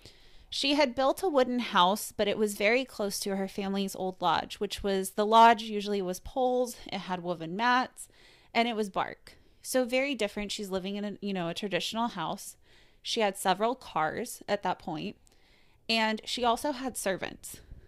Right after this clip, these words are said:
which was another odd thing for the time, is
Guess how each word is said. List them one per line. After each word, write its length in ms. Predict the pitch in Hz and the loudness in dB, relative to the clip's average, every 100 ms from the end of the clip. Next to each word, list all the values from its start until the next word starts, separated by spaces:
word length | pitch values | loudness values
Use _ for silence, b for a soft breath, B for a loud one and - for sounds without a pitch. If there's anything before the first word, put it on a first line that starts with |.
| b - | b -6
which 180 | 233 | -2
was 140 | 247 226 | -2 0
another 560 | 226 220 214 208 196 B B B B - - | 0 2 4 4 2 B B B B -12 2
odd 360 | 220 220 220 214 - | 6 6 4 -6 -6
thing 240 | 226 214 | -6 -6
for 160 | - 214 | -8 -8
the 120 | 190 | -8
time, 420 | - - - 214 - b b b b b b | -8 -8 -8 -12 -16 b b b b b b
is 400 | 214 208 202 202 | 0 2 2 -2